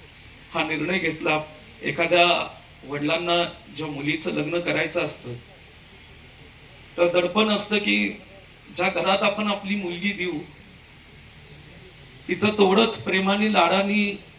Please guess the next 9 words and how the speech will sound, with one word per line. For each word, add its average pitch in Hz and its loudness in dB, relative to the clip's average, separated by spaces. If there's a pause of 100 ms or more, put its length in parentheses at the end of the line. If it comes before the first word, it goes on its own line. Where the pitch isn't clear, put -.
(1500)
तिचं 180 2
आयुष्य 202 4
पुढचं 202 2 (180)
जाईल 175 2
का? 143 -2 (2000)
परंतु - 0
महेंद्र 190 4
आप्पांनी 196 4 (2500)
भारतीताईला 180 2